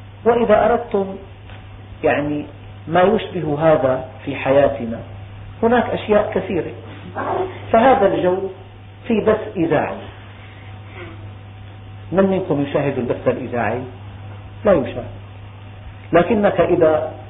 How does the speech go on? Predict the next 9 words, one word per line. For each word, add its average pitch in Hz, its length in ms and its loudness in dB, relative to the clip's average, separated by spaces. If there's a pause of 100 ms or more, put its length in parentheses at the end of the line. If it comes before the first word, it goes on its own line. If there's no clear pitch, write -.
(340)
جئت 175 300 4
ب-، 139 360 4 (180)
بجهاز 143 640 4
لاقط 139 600 2 (1300)
وأدرته 165 800 4 (640)
تسمع 151 420 2 (100)
صوت 165 220 4
البث 147 400 -2
الإذاعي، 139 480 -4